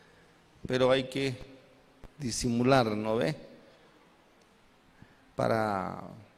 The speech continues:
para tomar unos heladitos. ¿O no es así ahora ya? ¿Cómo es ahora?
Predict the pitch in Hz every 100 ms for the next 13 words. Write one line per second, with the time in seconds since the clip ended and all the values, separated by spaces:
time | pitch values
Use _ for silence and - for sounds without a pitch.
0 | _ 117 120 117 139 151 147 131 120 117
1 | 120 143 - 95 - - - - - -
2 | _ _ _ _ _ _ _ - 165 180
3 | 143 127 151 131 135 127 123 - - -
4 | - - 220 226 202 170 175